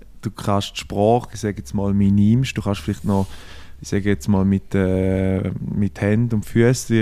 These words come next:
ein bisschen, noch ein bisschen verständigen oder so. Äh, weißt du für so eine Situation? Also ich meine, da, ich sage jetzt mal, vielleicht kann ich gerade dort auch drauf anspielen, so der erste Schultag, du kommst rein, dann wird wahrscheinlich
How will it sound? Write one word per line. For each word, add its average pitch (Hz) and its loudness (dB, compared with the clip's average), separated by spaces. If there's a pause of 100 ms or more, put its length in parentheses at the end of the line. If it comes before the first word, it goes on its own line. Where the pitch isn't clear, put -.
ein - -20
bisschen, 113 2
noch 110 4
ein 110 -4
bisschen 110 -2
verständigen 123 0
oder 120 0
so. 117 0 (640)
Äh, - -6 (120)
weißt 104 2
du 151 -2
für 143 2
so 135 0
eine 131 4
Situation? 117 0
Also 101 0
ich 104 4
meine, 98 4
da, 98 2
ich - -6
sage 110 0
jetzt - -8
mal, 101 2 (380)
vielleicht - -4
kann 104 2
ich 104 2
gerade 104 0
dort - -8
auch 104 0
drauf 101 -8
anspielen, 101 -2
so 101 -2
der 98 0
erste 104 0
Schultag, 110 -2
du 101 -4
kommst 107 0
rein, 123 2
dann 104 0
wird 101 -2
wahrscheinlich 101 -2